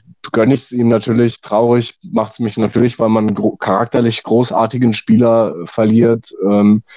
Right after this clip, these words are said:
der zumindest für uns immer dann, wenn es drauf ankam, auch super Leistung gezeigt hat irgendwie. Ähm,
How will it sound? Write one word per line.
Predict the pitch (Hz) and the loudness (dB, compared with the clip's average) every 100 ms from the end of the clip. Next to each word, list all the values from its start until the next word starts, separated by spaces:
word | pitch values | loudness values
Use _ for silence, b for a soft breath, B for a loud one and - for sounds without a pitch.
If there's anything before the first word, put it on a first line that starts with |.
| B _ _ 107 | B _ _ 0
der | 104 104 92 - _ - | 2 2 -2 -8 _ -8
zumindest | - 120 123 120 - | 0 2 2 0 -4
für | - | -4
uns | 110 127 139 - - _ | 2 2 2 -2 -16 _
immer | - 123 120 | 0 2 2
dann, | 110 110 120 | 2 0 2
wenn | 120 117 | 2 0
es | 110 - - - | -2 -8 -20 -6
drauf | 113 117 | -4 -2
ankam, | - 127 127 123 120 123 | -2 -4 -2 0 0 0
auch | - 113 110 | 0 -2 -4
super | 113 131 131 120 | -8 -6 -2 0
Leistung | 120 123 - 123 | 0 -2 -2 -4
gezeigt | 113 104 107 120 - | -2 -2 -2 -2 -2
hat | 139 135 | -2 -2
irgendwie. | 117 135 131 139 147 - _ _ _ _ | 0 0 4 4 2 -2 _ _ _ _
Ähm, | 107 113 113 117 113 113 | 0 2 4 4 4 2